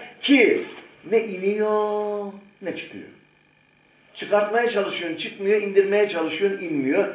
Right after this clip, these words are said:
Böyle bir eziyet içerisinde o Mekke sana zulmeden Mekke kafirleri, o yalancılar böylece bu şekilde Rabbinin nezdinde bulunan bu cezalar ile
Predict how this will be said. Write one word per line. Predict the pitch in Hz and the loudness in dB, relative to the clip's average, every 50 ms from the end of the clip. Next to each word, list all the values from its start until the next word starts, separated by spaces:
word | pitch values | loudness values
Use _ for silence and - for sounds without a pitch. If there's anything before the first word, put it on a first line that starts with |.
| - - - - - | -8 -14 -20 -12 -6
Böyle | 156 175 156 143 135 139 | -4 -2 0 0 0 0
bir | 143 135 - | -2 -2 -2
eziyet | 143 143 - - 151 160 156 - - | -4 -4 -2 -4 -6 -6 -6 -8 -12
içerisinde | - - 120 110 - - 123 120 123 - 160 190 202 202 - - - - - - - - | -12 -10 -10 -10 -10 -14 -16 -14 -2 2 4 6 6 4 2 -2 -6 -14 -18 -20 -10 2
o | 165 160 151 143 135 - - - - - - - | 4 6 6 6 4 0 -4 -10 -16 -20 -14 -6
Mekke | 139 165 165 - - 147 139 - - - - | -4 -4 -4 0 2 2 2 2 0 -4 -6
sana | - 151 143 143 135 123 - - - - - _ _ _ _ 120 | -4 -2 0 2 2 0 0 -4 -10 -18 -20 _ _ _ _ -4
zulmeden | 143 170 170 156 143 123 135 135 131 127 | -2 -2 0 0 2 2 2 2 2 0
Mekke | 139 156 160 165 139 131 | 0 -2 -2 -4 -6 -6
kafirleri, | - 139 127 123 123 131 127 117 117 120 120 - | -2 -2 -2 -2 -2 -6 -10 -8 -6 -6 -6 -4
o | - 131 | -2 -2
yalancılar | 127 131 127 139 147 147 143 143 156 185 202 220 233 226 220 - - - - - - | 0 0 0 0 0 -2 -4 -4 0 2 4 4 4 2 0 -6 -10 -16 -18 -6 -4
böylece | 196 180 147 139 131 139 160 | -2 0 0 0 -2 -2 -6
bu | 196 | -6
şekilde | - - 139 - 135 131 127 135 127 | -8 -8 -8 -8 -8 -4 0 0 2
Rabbinin | 131 135 - - 151 160 196 196 175 | 2 0 0 0 2 2 2 2 4
nezdinde | 160 151 147 - 135 135 135 131 131 131 | 2 2 2 0 -4 -4 -2 -2 0 0
bulunan | 131 131 131 131 123 123 127 | -2 -2 -2 -2 -4 -2 0
bu | 156 165 160 131 - - - - - - - - | 2 4 4 4 2 -2 -6 -12 -18 -16 -4 0
cezalar | 143 143 143 147 143 139 139 160 175 175 | 0 0 2 4 4 4 6 4 4 2
ile | 156 147 147 147 170 190 202 180 - | 2 2 6 6 6 6 6 4 0